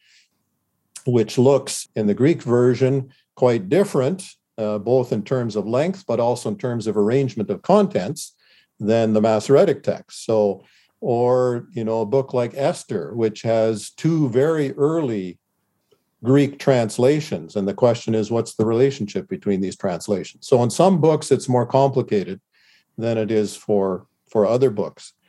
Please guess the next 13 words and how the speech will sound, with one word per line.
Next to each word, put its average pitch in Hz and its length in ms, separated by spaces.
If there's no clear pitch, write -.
But 135 480
I 127 160
think 143 300
in, 120 300
in, 113 440
by 175 440
and 123 200
large, 120 480
with 120 180
most 139 320
of 117 80
the 117 80
books, - 500